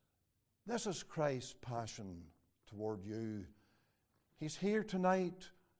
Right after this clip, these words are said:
through the Word, by the Spirit, by his presence, to have you understand, to have you know and see and feel.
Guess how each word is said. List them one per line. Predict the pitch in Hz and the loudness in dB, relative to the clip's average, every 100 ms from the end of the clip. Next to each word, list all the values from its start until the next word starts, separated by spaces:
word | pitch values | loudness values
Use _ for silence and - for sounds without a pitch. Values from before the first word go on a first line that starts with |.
| _ _ _ _ _ _ _ - | _ _ _ _ _ _ _ -2
through | 143 170 | 4 6
the | 170 | 6
Word, | 156 160 165 131 | 6 6 4 2
by | 127 151 | 2 4
the | 156 | 0
Spirit, | 147 - 139 139 143 139 - _ _ _ _ _ _ | -6 -4 0 2 0 -4 -20 _ _ _ _ _ _
by | 131 165 | 2 2
his | 170 - | 2 -2
presence, | - 135 131 135 135 113 - - | 2 2 4 0 -2 -4 -10 -10
to | 131 | -6
have | 117 170 165 147 | 2 4 4 2
you | 147 147 | 2 2
understand, | 156 143 127 - - 143 127 101 95 85 - - - | 0 -4 -8 -10 -10 -8 -6 -6 -10 -14 -18 -20 -10
to | - | -4
have | 139 190 175 147 | 0 0 0 -4
you | 143 | -4
know | 135 135 156 147 113 104 | 0 4 6 6 2 0
and | 98 | -4
see | - 147 151 139 117 | -2 2 4 4 0
and | 101 | -2
feel. | - 143 135 101 80 | 0 2 2 -2 -6